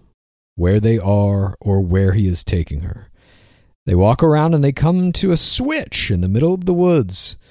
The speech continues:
and he demands that she throw it. And when she does, all the lights turn on in a private amusement park.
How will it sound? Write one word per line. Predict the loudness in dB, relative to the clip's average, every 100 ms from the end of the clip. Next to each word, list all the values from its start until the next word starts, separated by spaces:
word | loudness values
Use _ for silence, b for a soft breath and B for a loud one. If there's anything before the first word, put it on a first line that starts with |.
| b b b b
and | 0
he | 2
demands | 2 2 4 4 4 2 2
that | 2
she | 2 0
throw | 0 -2 2 2 2
it. | 2
And | 0 2
when | 0 0
she | -2 -2 0
does, | 0 2 2 2 2 -2 -2
all | 0 2
the | 0
lights | 0 -2 -2 -4
turn | 0 -2 0
on | -2 -2
in | -2
a | -2
private | -2 0 2 2 0
amusement | 0 0 2 2 2 0 0 -2
park. | 0 2 4 4 2 0 -8 -20 -20